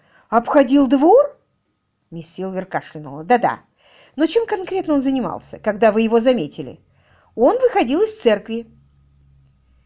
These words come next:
Дженнис почувствовала, что задыхается. Воздуха не хватало. Она сделала быстрый неглубокий вдох. Ровный голос мисс Силвер звучал, как прежде. «Так,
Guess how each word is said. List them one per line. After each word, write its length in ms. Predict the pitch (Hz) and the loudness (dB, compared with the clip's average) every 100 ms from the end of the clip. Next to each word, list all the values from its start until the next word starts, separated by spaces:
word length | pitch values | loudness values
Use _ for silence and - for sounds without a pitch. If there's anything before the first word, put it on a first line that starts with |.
| _ _ _ _ _ | _ _ _ _ _
Дженнис 680 | 156 170 208 233 254 269 - | -18 -6 2 4 4 0 -2
почувствовала, 800 | 262 262 277 277 - 254 254 247 | -2 -2 -4 -6 -6 -2 0 0
что 260 | 240 - | -2 -10
задыхается. 800 | 185 185 180 - 160 143 - 120 156 _ _ _ _ _ - | -8 -8 -8 -8 -10 -10 -14 -20 -20 _ _ _ _ _ -20
Воздуха 800 | 151 165 262 359 285 320 - 302 | -12 0 4 4 2 -2 0 0
не 120 | 294 | 0
хватало. 580 | 302 302 285 175 92 - _ _ _ _ | 0 0 0 -4 -6 -18 _ _ _ _
Она 260 | 185 214 | -4 -2
сделала 440 | 202 185 240 233 220 | -2 2 4 4 2
быстрый 520 | 170 269 311 - 349 | 0 -2 -4 -6 -6
неглубокий 560 | 262 185 180 190 - 208 | -6 -6 -8 -10 -12 -14
вдох. 500 | 170 170 - - _ _ _ _ _ _ | -10 -10 -10 -16 _ _ _ _ _ _
Ровный 420 | - 185 180 175 | -8 -6 -6 -6
голос 380 | 165 185 165 160 | -8 -6 -6 -8
мисс 140 | 156 - | -14 -14
Силвер 480 | - 156 170 285 _ _ _ _ | -12 -10 -8 -10 _ _ _ _
звучал, 460 | 156 160 160 208 240 | -16 -14 -8 -8 -8
как 200 | 233 - | -12 -12
прежде. 480 | 160 147 151 131 _ _ _ _ | -12 -12 -16 -20 _ _ _ _
«Так, 560 | 170 113 80 214 - | -10 -10 -8 -10 -12